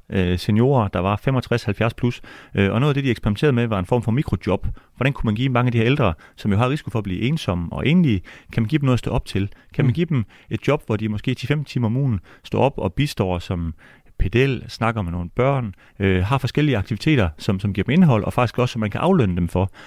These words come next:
Speaker 1: Og der tror jeg faktisk, vi kan blive endnu dygtigere i Danmark også. Kan vi lave nogle, nogle mikrojobs til, til ældre, hvor man får indhold, man er, møder op til nogen, som, som er afhængige af en,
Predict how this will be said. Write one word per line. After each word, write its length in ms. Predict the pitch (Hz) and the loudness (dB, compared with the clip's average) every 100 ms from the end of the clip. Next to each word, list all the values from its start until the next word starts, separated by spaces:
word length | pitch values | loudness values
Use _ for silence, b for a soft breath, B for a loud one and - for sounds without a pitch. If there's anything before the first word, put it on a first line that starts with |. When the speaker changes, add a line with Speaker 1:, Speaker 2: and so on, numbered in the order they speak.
| B | B
Speaker 1:
Og 120 | - - | -6 -2
der 80 | |
tror 160 | 147 131 | 0 0
jeg 60 | 120 | -2
faktisk, 180 | 113 | -4
vi 40 | 104 | -4
kan 60 | 95 | -4
blive 100 | 110 | 0
endnu 140 | 127 110 | 0 0
dygtigere 360 | 110 - 92 | 0 0 0
i 40 | 95 | 0
Danmark 320 | - 127 98 | 0 2 2
også. 220 | 87 98 - B B | 0 -2 -10 B B
Kan 100 | 117 | -2
vi 60 | 123 | 0
lave 120 | 143 | 2
nogle, 160 | 113 | 0
nogle 160 | 95 104 | -2 -2
mikrojobs 480 | 139 110 95 95 - | -2 -4 -2 -2 -2
til, 200 | 101 87 | -2 0
til 120 | - | 0
ældre, 280 | 135 180 113 - B B | 0 2 0 -2 B B
hvor 100 | - | -2
man 120 | 104 104 | 0 0
får 240 | 107 92 | -2 -2
indhold, 460 | 135 156 123 101 - - | 0 0 2 0 -4 -6
man 160 | 107 | -4
er, 180 | 101 87 - b b - | -2 -6 -10 b b -4
møder 260 | 120 113 | 0 2
op 220 | 113 143 - | 2 0 -2
til 180 | 110 | -2
nogen, 280 | 113 127 120 | 0 0 -2
som, 340 | - 95 92 90 | 0 -2 -2 -4
som 220 | 107 92 | -4 -4
er 40 | |
afhængige 480 | - 98 117 180 135 | -2 2 4 4 2
af 40 | 107 | 0
en, 200 | 110 | -2